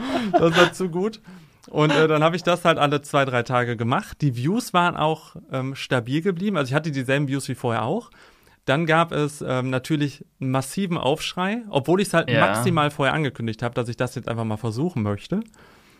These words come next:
Speaker 1: Dann, äh, sind relativ viele Abonnenten auch gegangen. Ein paar sind dazugekommen. Dann haben sogar andere Kanäle, kennt ihr diese Meinungskanäle? „Was ist
Speaker 2: Mhm.
Speaker 1: mit Debitor
Speaker 2: Mhm.
Speaker 1: passiert?“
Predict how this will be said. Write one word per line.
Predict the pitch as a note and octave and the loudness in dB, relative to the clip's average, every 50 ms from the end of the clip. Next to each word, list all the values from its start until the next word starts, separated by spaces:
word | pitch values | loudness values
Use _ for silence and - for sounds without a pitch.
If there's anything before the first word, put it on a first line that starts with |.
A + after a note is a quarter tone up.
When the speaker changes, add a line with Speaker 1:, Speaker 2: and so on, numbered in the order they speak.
| _ _ - - _ | _ _ -20 -20 _
Speaker 1:
Dann, | C#3+ - C3+ B2 B2+ B2+ B2 B2+ | -4 0 2 2 2 2 0 -2
äh, | - A#2+ A#2 A2+ A2+ A2+ A2+ A2+ A2+ - - | -2 -2 -2 -2 -2 -4 -4 -6 -8 -10 -10
sind | A2+ B2 C3 C3+ B2+ | -6 -4 -4 -4 0
relativ | B2 C3 D3 D#3+ D#3+ D#3 C3+ | 0 2 2 2 2 0 -6
viele | - D#3+ D3 C#3 | -6 -2 -2 0
Abonnenten | B2+ B2 C3 B2 B2 C3 C3+ C3+ C3 | 0 0 0 0 -2 -2 -2 -2 -4
auch | B2 B2+ - - | -4 -6 -6 -8
gegangen. | - B2+ A2 - A2 G#2 A#2+ D#3 F#3+ G#3+ G#3 | -10 -10 -6 -4 -4 -4 -4 -4 -4 -6 -6
Ein | - - | -8 -6
paar | - B2 B2+ D3 | 0 2 2 2
sind | D3+ D3+ C3 | 2 2 0
dazugekommen. | B2 - - - D3 E3 F3+ E3+ - F3+ F3+ G3 A3+ B3 A#3 G3 - - | 0 -2 -2 -4 -4 -4 -4 -4 -2 -2 -2 -2 -2 -4 -4 -8 -4 0
Dann | C3 B2+ C3 C3 | 0 0 2 2
haben | C3+ C#3 C#3+ D3 C3+ | 0 0 0 0 0
sogar | C#3 C3+ C#3+ C3+ - - | -2 0 0 0 0 0
andere | C3 D#3 F#3+ G3 F#3+ E3 E3+ D#3+ | -2 -2 0 -2 -2 -2 -4 -6
Kanäle, | - D3 C3+ C3 C3 C3+ D3 D#3+ F#3 G3 G3 F#3+ | -4 -4 -4 -4 -2 -2 -2 -2 0 -2 -2 -2
kennt | F3+ - C#3+ D#3 | -2 -2 0 0
ihr | D#3+ | 2
diese | D3+ D3 C3 B2+ | 2 2 0 0
Meinungskanäle? | A2+ A2 A2+ C3 D#3 F3 F3+ - - - E3 E3 F3+ F3+ F#3+ G#3 A3+ A#3 - _ _ _ _ _ - | 0 0 0 0 0 0 -4 -4 -6 -6 -4 -4 -2 -4 -4 -6 -8 -10 -14 _ _ _ _ _ -2
„Was | - A#2+ A#2+ - | -2 -2 0 2
ist | C#3 C#3 | 2 4
Speaker 2:
Mhm. | C#3 C#3 C3+ C3 C3 | 4 6 4 4 4
Speaker 1:
mit | C3+ D3+ E3 D#3+ | 4 2 2 2
Debitor | C3 B2+ B2+ A#2+ - A2+ A#2 | 0 -2 -2 0 0 2 2
Speaker 2:
Mhm. | |
Speaker 1:
passiert?“ | A2+ A#2 B2 B2+ B2 A2+ C3+ D3+ - | 2 0 0 -2 -2 -4 -6 -6 -8